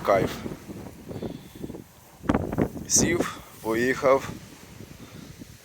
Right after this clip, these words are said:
І ніяких питань. Виглядає круто, сурово.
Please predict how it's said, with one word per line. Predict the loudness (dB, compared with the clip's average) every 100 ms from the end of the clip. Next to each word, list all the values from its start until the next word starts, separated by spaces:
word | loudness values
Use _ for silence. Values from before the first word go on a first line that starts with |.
| -20 -16 -16 -16 -16 -18 -18 -20 -20 -20 -18 -16 -16 -18 -18 -18 -18 -20 -18 -12 -8
І | -4
ніяких | 2 4 4 0
питань. | 0 4 4
Виглядає | 4 2 6 8 8 8 4 0 -10 -14 -10 -10 -8 -8 -6
круто, | -4 -2 0 4 4 4 -6
сурово. | -4 0 2 4 6 8